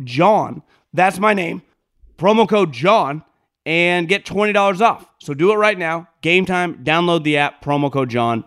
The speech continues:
do it, get twenty dollars off first pair of tickets. Let's dive into the game. And I want to start with the Carolina Panthers. And this is what makes scouting very difficult.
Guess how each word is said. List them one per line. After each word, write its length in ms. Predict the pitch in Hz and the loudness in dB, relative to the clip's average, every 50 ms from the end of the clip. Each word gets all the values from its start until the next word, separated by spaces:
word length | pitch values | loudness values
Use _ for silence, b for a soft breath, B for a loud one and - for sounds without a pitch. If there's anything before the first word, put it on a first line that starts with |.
| - - | -8 -2
do 220 | 120 127 131 127 | 2 4 6 6
it, 240 | 123 120 - - - | 4 4 0 -2 0
get 160 | 120 120 113 | 2 2 2
twenty 220 | - 120 120 123 117 | 2 2 2 4 4
dollars 200 | 117 113 110 107 | 4 2 2 2
off 200 | 113 110 101 - | 0 -2 -2 -2
first 180 | 107 107 - | -4 -4 -4
pair 120 | - 104 101 | -2 -2 -2
of 40 | 95 | -2
tickets. 240 | 95 82 78 - - _ _ _ _ _ _ _ _ _ _ _ - | -4 -6 -6 -10 -14 _ _ _ _ _ _ _ _ _ _ _ -14
Let's 160 | 135 131 120 | -12 -6 0
dive 260 | 151 156 156 156 143 | 2 2 2 2 2
into 160 | 147 143 131 | 0 -2 -2
the 80 | 127 120 | -2 -4
game. 240 | 113 110 95 90 - _ _ _ _ b b b b b b b b b _ - | -6 -6 -8 -10 -12 _ _ _ _ b b b b b b b b b _ -6
And 180 | 131 131 135 135 | -2 -2 0 0
I 60 | 135 | 0
want 160 | 143 165 175 | 2 0 0
to 40 | 170 | 0
start 200 | 160 - 175 165 | 0 0 0 0
with 100 | 156 139 | -2 -4
the 40 | 123 | -6
Carolina 440 | - - 131 131 127 117 113 113 104 | -4 -4 -2 -2 -2 -2 -4 -4 -6
Panthers. 500 | 98 110 98 85 69 65 53 - - - _ _ b b b b b b b b b b b b b _ - | -6 -6 -8 -8 -10 -14 -16 -18 -18 -20 _ _ b b b b b b b b b b b b b _ -4
And 100 | 156 202 | -2 -2
this 140 | 214 214 | -2 -4
is 100 | 240 226 | -6 -4
what 240 | 226 214 208 180 156 | 0 2 2 2 2
makes 280 | 147 156 151 143 - - | -2 -4 -4 -4 -6 -8
scouting 540 | - - - 143 131 135 135 131 123 120 113 | -10 -4 0 0 2 2 0 -2 -4 -6 -6
very 240 | 117 117 110 107 | -6 -6 -6 -6
difficult. 460 | 101 104 101 92 - - - 50 - | -6 -8 -8 -10 -12 -14 -14 -14 -14